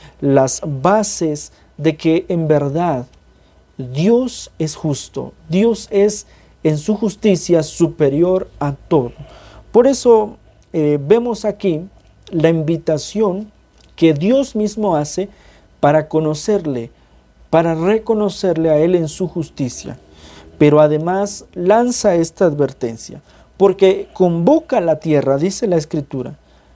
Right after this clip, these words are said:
desde el nacimiento del sol hasta donde se pone. ¿Qué es esta expresión? Eh, lo que alude principalmente a decir que nada ni nadie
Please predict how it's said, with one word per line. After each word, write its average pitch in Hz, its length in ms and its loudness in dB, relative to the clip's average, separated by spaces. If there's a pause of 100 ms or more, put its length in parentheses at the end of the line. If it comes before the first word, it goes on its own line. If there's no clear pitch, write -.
(880)
desde 196 420 4
el 202 100 4
nacimiento 214 720 -2
del 208 160 2
sol 156 380 2
hasta 156 320 0
donde 143 340 0
se 127 160 -6
pone. 120 380 -10 (180)
¿Qué 302 160 0
es 269 140 -2
esta 226 180 -2
expresión? 147 640 -2 (920)
Eh, 139 360 4
lo 170 240 4
que 170 140 2
alude 170 580 2
principalmente 160 1000 -2
a 175 40 2
decir 165 380 -2
que - 280 -4 (120)
nada 190 760 -2
ni 151 220 -2
nadie 156 720 -2